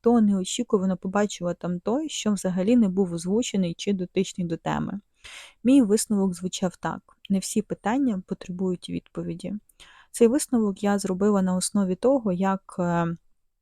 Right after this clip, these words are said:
е, ця психологиня відповідала на питання людей. Мені дуже сподобалось.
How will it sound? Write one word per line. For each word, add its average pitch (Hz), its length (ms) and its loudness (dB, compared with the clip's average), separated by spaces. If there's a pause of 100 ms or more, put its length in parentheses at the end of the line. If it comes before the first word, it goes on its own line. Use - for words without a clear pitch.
(300)
е, 190 280 4 (140)
ця 190 180 2
психологиня 196 760 4
відповідала 185 760 2
на 180 160 0
питання 180 500 -6
людей. 175 400 -4
Мені 175 200 -2
дуже 170 240 -6
сподобалось. - 680 -10